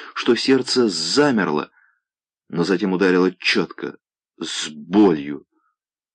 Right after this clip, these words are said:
Сквозь дым запахло свежей кожей, махоркой и горящей газетой.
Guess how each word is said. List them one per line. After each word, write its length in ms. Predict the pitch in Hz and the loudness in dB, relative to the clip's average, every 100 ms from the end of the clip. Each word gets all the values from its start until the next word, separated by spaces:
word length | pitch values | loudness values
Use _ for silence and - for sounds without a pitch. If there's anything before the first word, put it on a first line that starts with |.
| _ _ _ _ _ _ _ _ _ | _ _ _ _ _ _ _ _ _
Сквозь 380 | - - 107 104 | -8 2 2 4
дым 180 | 117 98 | 0 0
запахло 420 | 73 80 73 76 | -2 -4 -4 -6
свежей 440 | - 76 73 78 - - | -2 -4 -2 -8 -12 -2
кожей, 360 | 123 117 110 | 0 0 -2
махоркой 880 | 87 71 - - 123 120 - 107 104 _ _ _ _ _ | -6 -8 -12 -2 -2 -2 -2 -4 -4 _ _ _ _ _
и 120 | - | -6
горящей 540 | 101 82 78 78 - - | -4 -2 -2 -4 -8 -8
газетой. 680 | 71 67 60 53 - - | -8 -10 -10 -12 -12 -18